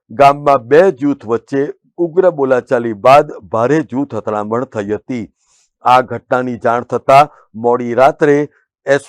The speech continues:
પી સહિતના ઉચ્ચ અધિકારીઓ સ્થળ ઉપર દોડી આવ્યા હતા. હિંમતનગરના ડી વાય એસ પી એ કે પટેલના જણાવ્યા અનુસાર, હિંસા ફેલાવનારા પચીસ થી ત્રીસ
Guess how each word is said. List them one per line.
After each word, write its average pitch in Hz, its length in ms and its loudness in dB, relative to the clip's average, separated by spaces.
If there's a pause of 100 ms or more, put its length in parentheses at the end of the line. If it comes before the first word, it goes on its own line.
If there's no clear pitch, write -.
પી 196 140 -8
સહિતના 151 580 2
ઉચ્ચ 180 340 -6
અધિકારીઓ 123 720 -4
સ્થળ 120 300 -4
ઉપર 117 540 -2
દોડી 107 280 -2
આવ્યા 101 280 0
હતા. 107 440 2 (960)
હિંમતનગરના 127 800 -2
ડી 131 140 -4
વાય 117 180 2
એસ 120 200 -4
પી 143 120 -10
એ 160 180 -10
કે 131 180 -4
પટેલના 120 580 -4
જણાવ્યા 117 480 -2
અનુસાર, 135 680 2 (460)
હિંસા 175 440 2
ફેલાવનારા 147 680 4
પચીસ 143 480 -6
થી 170 340 -12
ત્રીસ 196 420 -8